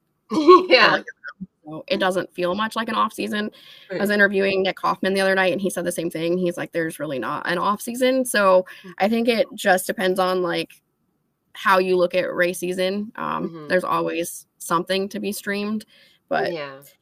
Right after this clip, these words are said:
Speaker 2: it doesn't feel like there's much of an off season. I feel like I never run out of, uh, racing type questions, even in the off season,
Speaker 1: Mm.
Speaker 2: where you're like, "Okay, so what about your next race?" Because there's always,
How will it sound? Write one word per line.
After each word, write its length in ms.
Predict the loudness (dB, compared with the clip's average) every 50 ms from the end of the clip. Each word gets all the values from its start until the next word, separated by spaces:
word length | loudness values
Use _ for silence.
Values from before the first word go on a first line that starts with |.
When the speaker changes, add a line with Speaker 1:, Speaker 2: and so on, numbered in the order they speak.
| _ _ _ _ _ _ _
Speaker 2:
it 80 | 6 8
doesn't 340 | 8 6 6 4 0 -2 0
feel 240 | _ 6 6 6 6
like 180 | 4 0 0 0
there's 200 | -2 -4 -2 -2
much 200 | -4 -4 -4 -4
of 60 | -6
an 80 | -4 -4
off 200 | -4 -6 -6 -4
season. 360 | -2 -2 -2 0 -2 -2 -2
I 60 | -2
feel 140 | -2 -2 -2
like 260 | -2 -2 -4 _ -20 _ _ _ _ _ _ _ _ _ _
I 100 | 2 4
never 320 | 4 4 6 6 6 6
run 180 | 8 6 4 6
out 200 | 6 4 4 4
of, 480 | 2 2 2 0 -2 -8 -12 -18 -20 _ _ _ _ _
uh, 500 | -2 0 0 2 0 -2 -4 -4 -6 -8 -8 _
racing 480 | -2 0 0 0 2 0 -2 -2 -4 -2
type 200 | -4 -6 -6 -4
questions, 440 | -4 -6 -6 -4 -6 -6 -6 -4 -4
even 160 | -2 0 0
in 100 | 0 0
the 80 | -2 -2
off 240 | -2 -2 -2 -2 -2
season, 340 | -2 -2 0 0 0 0 0
Speaker 1:
Mm. 60 | 0
Speaker 2:
where 80 | 0
you're 140 | 0 0 0
like, 160 | -2 -6 -8 -10 -10
"Okay, 200 | -2 0 0 0 0
so 140 | -2 -4 -4
what 120 | -2 -2
about 140 | -2 -2 -2
your 80 | 0 0
next 260 | 0 0 -2 -4 -4
race?" 300 | -2 -2 -2 -2 -4 -8
Because 220 | -10 -6 -6 -2 0
there's 160 | 0 0 0
always, 460 | 0 2 2 2 2 0 -4 -6 -12